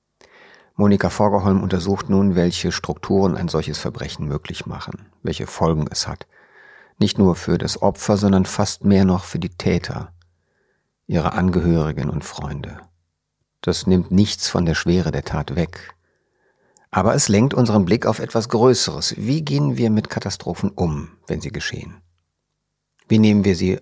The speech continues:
an? Wie klären wir auf? Wie leben wir weiter?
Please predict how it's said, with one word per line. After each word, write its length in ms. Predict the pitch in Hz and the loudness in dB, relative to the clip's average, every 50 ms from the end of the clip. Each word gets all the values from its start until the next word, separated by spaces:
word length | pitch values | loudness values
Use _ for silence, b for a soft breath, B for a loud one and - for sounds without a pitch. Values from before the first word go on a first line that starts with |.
| - _ - | -4 _ -2
an? 440 | 95 98 101 101 98 101 101 92 | -2 0 0 0 0 0 -2 -4
Wie 300 | 90 90 85 85 87 87 - - _ - | -4 -6 -4 -6 -8 -10 -14 -18 _ -4
klären 380 | - 92 87 85 82 82 82 | 0 0 0 2 0 -2 -2
wir 180 | 82 82 - - | -2 -2 0 0
auf? 460 | 90 87 90 90 90 - - - - | 2 2 2 0 -2 -6 -12 -10 -10
Wie 80 | - - | -8 -8
leben 280 | 76 76 76 78 80 | -8 -10 -10 -10 -12
wir 120 | - - - | -12 -12 -12
weiter? 400 | - - - - - - - | -14 -14 -14 -14 -16 -16 -20